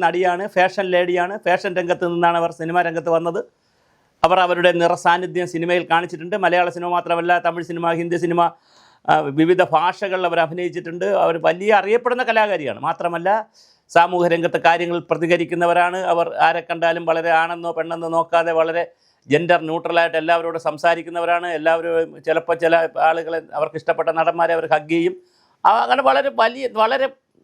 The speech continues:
സന്തോഷിച്ച് ആനന്ദിച്ച് കഴിയുന്നൊരു വനിതയാണ്. ഇപ്പോൾ ഇത് അവർ ഒരു തെറ്റ് ചെയ്തു, അവരിങ്ങനെയൊക്കെ മത്സരിക്കാൻ പാടുണ്ടോ? അവരിതൊക്കെ ആണുങ്ങൾക്കുള്ള സ്ഥലമല്ലേ? അമ്മയുടെ പ്രസിഡന്റ്,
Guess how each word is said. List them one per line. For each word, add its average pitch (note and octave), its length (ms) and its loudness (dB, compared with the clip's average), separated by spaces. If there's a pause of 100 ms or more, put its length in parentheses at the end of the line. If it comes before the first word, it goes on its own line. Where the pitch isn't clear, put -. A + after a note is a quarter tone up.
സന്തോഷിച്ച് A3+ 680 2 (140)
ആനന്ദിച്ച് A3 480 -2
കഴിയുന്നൊരു E3 420 0 (140)
വനിതയാണ്. C3 460 2 (920)
ഇപ്പോൾ C3 260 2
ഇത് C3 80 6 (100)
അവർ C3 220 2
ഒരു B2+ 160 -4
തെറ്റ് C3 300 -2
ചെയ്തു, C3+ 200 0 (580)
അവരിങ്ങനെയൊക്കെ C#3 640 2
മത്സരിക്കാൻ A2+ 500 0
പാടുണ്ടോ? F#2 380 0
അവരിതൊക്കെ G3 340 -2 (120)
ആണുങ്ങൾക്കുള്ള F#3+ 480 -4
സ്ഥലമല്ലേ? A2 400 -2 (500)
അമ്മയുടെ D3 460 2 (240)
പ്രസിഡന്റ്, C3 420 0